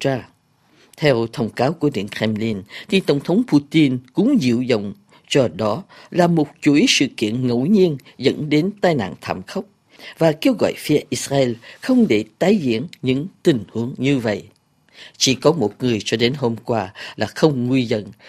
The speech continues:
đó là Tổng thống Syria Bashar al-Assad. Ông cho là sự cố bất hạnh đó là kết quả của thái độ kiêu ngạo và đồi bại của Israel. Israel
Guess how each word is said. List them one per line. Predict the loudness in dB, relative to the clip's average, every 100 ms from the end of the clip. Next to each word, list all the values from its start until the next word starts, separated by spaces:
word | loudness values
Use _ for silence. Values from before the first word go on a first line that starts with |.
| -10 0
đó | 2
là | 2
Tổng | 0 -4 -2
thống | -4
Syria | -2 0 0 0 0 -2 -6
Bashar | -4 -2 -4
al-Assad. | -4 -4 -4 -6 -6 _ _ -20 -8
Ông | -4 -4 -2
cho | 0
là | 0 -6 -12 -20 -14
sự | -2 0 0 -2
cố | -4 -4 -2
bất | -6 -4
hạnh | -6 -6
đó | -6 -6 -6 _ -20 0
là | 0 0 -2
kết | -2 0
quả | -2 -2 -4 -8
của | -10 -2
thái | 0
độ | 0 -4 _
kiêu | 4 4
ngạo | 2 -2 -6 -12 -16
và | 0 0 0 -2
đồi | 0 2 0
bại | -6 -6 -8
của | -10 -8
Israel. | -8 -6 -6 -6 -8 -20 _ _ _ _
Israel | -2 0 2 2